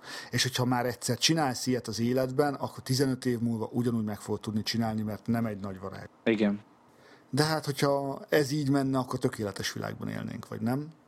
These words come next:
Speaker 2: Miért nem abban élünk? <laughs>
Speaker 1: Ö, most, hogy mondod, már kezd gyanús is lenni. Viszont, ha
Speaker 2: Ne.
Speaker 1: már a totálkárosokról volt szó és a műhely pornóról, van egy másik zseniális sorozatuk, azt hiszem, az a címe, hogy Totál Arc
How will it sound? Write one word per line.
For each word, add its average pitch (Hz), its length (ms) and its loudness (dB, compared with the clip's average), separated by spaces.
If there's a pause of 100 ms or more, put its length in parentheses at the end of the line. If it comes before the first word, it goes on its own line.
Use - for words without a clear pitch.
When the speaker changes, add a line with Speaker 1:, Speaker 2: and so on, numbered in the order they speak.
(140)
Speaker 2:
Miért 120 260 4
nem 107 140 6
abban 120 280 2
élünk? 95 500 2 (180)
<laughs> - 840 0
Speaker 1:
Ö, 139 180 4 (100)
most, 208 160 2
hogy - 120 10
mondod, 120 260 2
már 117 160 0
kezd 120 220 0
gyanús 110 280 0
is 110 160 -4
lenni. 110 260 -2 (920)
Viszont, 151 340 4 (200)
ha 170 160 8
Speaker 2:
Ne. 214 60 4
Speaker 1:
már 127 280 -2 (280)
a 143 80 2
totálkárosokról 113 920 0
volt 110 220 -2
szó 120 220 0
és 113 140 -2
a 113 40 0
műhely 120 420 0
pornóról, 117 560 0
van 147 140 2
egy 123 100 0
másik 123 400 0
zseniális 110 500 0
sorozatuk, 113 640 0 (480)
azt 123 220 0
hiszem, 127 320 0
az 156 120 0
a 135 60 0
címe, 127 280 0
hogy 113 140 -4
Totál 117 580 -2
Arc - 680 -4